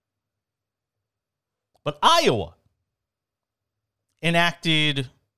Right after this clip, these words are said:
a new law. The governor signed this G O P-backed law that's gonna make it harder to vote early. And who votes early? Democrats. They're gonna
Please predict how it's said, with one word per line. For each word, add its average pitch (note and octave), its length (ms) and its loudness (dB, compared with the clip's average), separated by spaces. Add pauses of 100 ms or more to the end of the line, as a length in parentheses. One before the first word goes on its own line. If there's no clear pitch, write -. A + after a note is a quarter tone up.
(280)
a D3 60 -8
new D#3+ 200 0
law. B2+ 240 2
The C3 60 -6
governor C#3 360 -2
signed C3+ 580 -2
this A#2+ 220 -6
G C3 320 -4
O C3+ 100 0
P-backed C3 600 -4
law G2+ 380 -4 (1500)
that's C3+ 160 -8
gonna D3+ 180 -4
make C#3+ 200 -6
it B2 60 -10
harder D3 280 0
to C3 80 -6
vote A#2+ 220 -2
early. C3+ 420 -4 (1900)
And C#3 120 -4
who E3 160 0
votes A3 320 0
early? F#3+ 400 2 (840)
Democrats. C3+ 840 -4 (3250)
They're E3 100 0
gonna D3+ 240 0